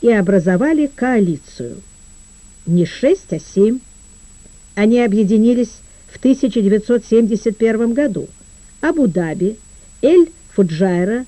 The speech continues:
Дубай, Шарджа, Рас-эль-Хайма, Ум-аль-Кайван и Аджман. Сначала союз был не слишком сильным, но теперь они непобедимы. И кроме того, это невероятно богатые страны.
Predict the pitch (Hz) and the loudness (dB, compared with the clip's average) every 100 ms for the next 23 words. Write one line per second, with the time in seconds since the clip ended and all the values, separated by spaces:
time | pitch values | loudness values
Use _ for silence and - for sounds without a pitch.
0 | - - 190 285 175 175 196 247 - - | -10 -4 0 0 0 -2 -2 -6 -12 -20
1 | - - - 202 175 156 190 269 - - | -20 -8 -4 -2 -2 -4 -4 -4 -6 -20
2 | - - - 190 320 - 196 160 - 190 | -20 -20 -6 -2 -2 0 -2 -2 -4 -2
3 | 233 262 285 - - - - - 294 220 | -2 -2 -6 -12 -20 -20 -6 0 2 2
4 | 180 143 190 202 254 320 349 - - - | 0 -2 -2 0 0 -2 -4 -8 -20 -8
5 | - 285 440 - 262 285 196 160 185 185 | 2 2 2 -2 -6 -4 -4 -4 -2 -2
6 | 208 - - - - - - - - - | -4 -10 -20 -20 -20 -20 -20 -20 -18 -2
7 | 226 240 269 269 269 277 254 269 214 262 | 0 2 2 2 2 0 0 2 2 2
8 | 269 277 370 302 196 175 - 185 160 156 | 2 2 0 2 -2 -2 2 2 0 -8
9 | 139 190 190 202 208 214 220 233 262 285 | -4 -2 0 2 4 4 4 2 0 0
10 | 320 214 220 269 180 - - - - - | 0 0 0 -2 -4 -12 -20 -20 -20 -12
11 | - 190 - 247 294 269 202 160 - - | -2 0 2 2 2 0 0 -2 -6 -10
12 | - 202 220 226 240 233 294 - 254 185 | -4 0 2 2 2 2 0 0 -2 0
13 | 233 196 294 - 185 175 - 180 147 - | 0 0 0 0 -2 -2 -6 -6 -6 -10